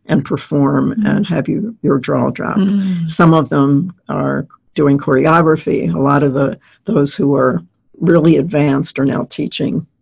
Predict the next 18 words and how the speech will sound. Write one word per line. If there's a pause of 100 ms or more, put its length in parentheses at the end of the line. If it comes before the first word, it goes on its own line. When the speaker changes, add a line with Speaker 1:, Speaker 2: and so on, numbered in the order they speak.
Speaker 1:
the
younger
kids. (380)
So
it's
a
pipeline, (600)
um, (120)
in
that
sense. (160)
And
there's
a
circuit
around
the
world